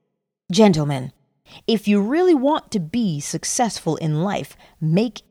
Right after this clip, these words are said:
yourself big." My friend took this message to heart and began to assume he was a successful businessman.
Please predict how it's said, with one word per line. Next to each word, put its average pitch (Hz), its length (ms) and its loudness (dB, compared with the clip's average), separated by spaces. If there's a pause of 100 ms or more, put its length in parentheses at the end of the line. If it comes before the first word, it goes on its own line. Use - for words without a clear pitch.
(100)
yourself 170 840 -2 (400)
big." 160 360 -4 (920)
My 190 180 4
friend 196 380 0 (200)
took - 200 -6
this 196 220 -2
message 175 360 0
to 151 120 2
heart 180 280 2
and 165 140 0
began 170 300 2
to 160 120 -2
assume 170 600 -2 (120)
he 226 160 2
was 180 160 2
a 165 60 -6
successful 226 720 -4
businessman. 196 640 -4